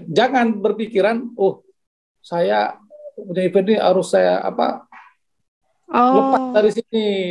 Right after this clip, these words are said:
Speaker 1: Ingat tuh, itu, itu kata kunci, jangan lepas, jangan. Lihat dia apa adanya, event yang netral, netral kan event itu.
Speaker 2: Hmm.
Speaker 1: Bagi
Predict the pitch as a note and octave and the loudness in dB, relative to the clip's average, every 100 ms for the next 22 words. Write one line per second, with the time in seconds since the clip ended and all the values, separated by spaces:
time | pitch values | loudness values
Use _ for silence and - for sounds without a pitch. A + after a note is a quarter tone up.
0 | G#3 B3+ B3 A#3+ A#3+ C#4+ D4 C#4 B3+ C4 | 0 0 2 2 2 0 0 0 0 0
1 | A#3+ B3+ A#3+ A#3+ B3 B3 B3+ - D4+ C#4+ | 0 4 2 2 -6 -10 -12 -10 -8 -6
2 | B3+ A#3+ A#3+ A3+ C#4 C4+ C#4+ C#4 C4 G#3 | -6 -6 -8 0 0 2 -2 0 0 2
3 | F#3+ C#3+ G#3+ D5 C#5 A3 - C4 C4 C#4+ | 2 0 -4 -10 -8 -12 -4 -4 -2 0
4 | G3 B3+ A#3 B3 - A3+ - D#3 C#3+ F#3 | 2 2 2 -2 -6 -4 0 0 -2 -12
5 | D3+ C3 B2 - G3+ _ _ _ _ _ | -16 -18 -20 -18 -18 _ _ _ _ _
6 | C4+ C4+ C4+ C4 A#3 - G3+ G#3+ G3+ G#3+ | 2 4 4 0 -2 -4 2 2 2 -2